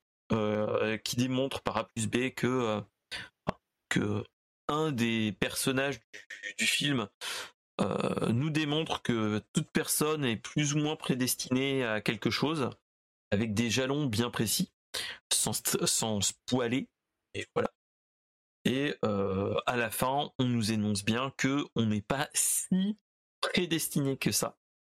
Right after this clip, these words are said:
sans spoiler. Je, je ne spoil pas, mais en tout cas, euh, c'est un film magnifique. Si on regarde les bandes annonces, si on parle de ce qu'il y a dans les bandes annonces,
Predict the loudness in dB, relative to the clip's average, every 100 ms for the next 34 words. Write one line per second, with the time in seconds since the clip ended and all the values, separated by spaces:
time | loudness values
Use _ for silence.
0 | -2 0 -2 -2 -2 -2 -6 _ _ _
1 | _ _ _ _ _ -2 0 0 -2 -2
2 | 0 0 -2 -2 0 -2 -2 -4 -4 -16
3 | -4 -4 0 -2 0 0 2 0 0 -6
4 | -14 -14 -14 _ -2 0 0 0 0 0
5 | 0 0 0 0 0 0 2 2 0 -2
6 | 0 2 0 0 0 0 -2 -4 -4 0
7 | 0 0 0 2 2 2 0 0 0 2
8 | 0 0 0 2 2 0 0 0 0 0
9 | -2 -8 -6 -2 0 0 0 0 -2 0
10 | 0 2 2 2 2 0 0 0 -2